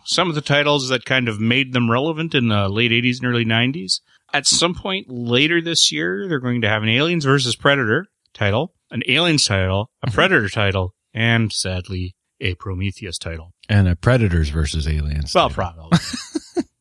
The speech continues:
Speaker 1: It's all in the viewpoint, right?
Speaker 2: Yeah.
Speaker 1: <laughs>
Speaker 2: Exactly.
Speaker 1: And I'm sure they can work in their kind of, like, Aliens versus Prometheus. <laughs>
Speaker 2: There you go.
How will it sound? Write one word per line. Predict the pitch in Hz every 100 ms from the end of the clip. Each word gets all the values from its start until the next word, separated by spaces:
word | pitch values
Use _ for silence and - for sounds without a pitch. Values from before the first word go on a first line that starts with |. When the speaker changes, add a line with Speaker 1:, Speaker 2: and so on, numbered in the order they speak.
| - - -
Speaker 1:
It's |
all | 120 110
in | 95
the |
viewpoint, | 87 92 - 92 -
right? | 95 - - _
Speaker 2:
Yeah. | 120 90 92
Speaker 1:
<laughs> | 170 - - 180 - 170 - - 165 -
Speaker 2:
Exactly. | - 98 92 - 104 - _ - _ -
Speaker 1:
And | 135
I'm |
sure | 127 - 175
they | 151 135
can | 131 131
work | 120 120 -
in | 120 110
their | 110 107 104 _
kind | - 110
of, | 98
like, | 92 92 - _
Aliens | 123 113 107 98 92
versus | 95 92 104 87 -
Prometheus. | - 113 104 104 - 107 196 - - - - 285 - 349 - -
<laughs> |
Speaker 2:
There | 190 120 127
you | 120 110
go. | 107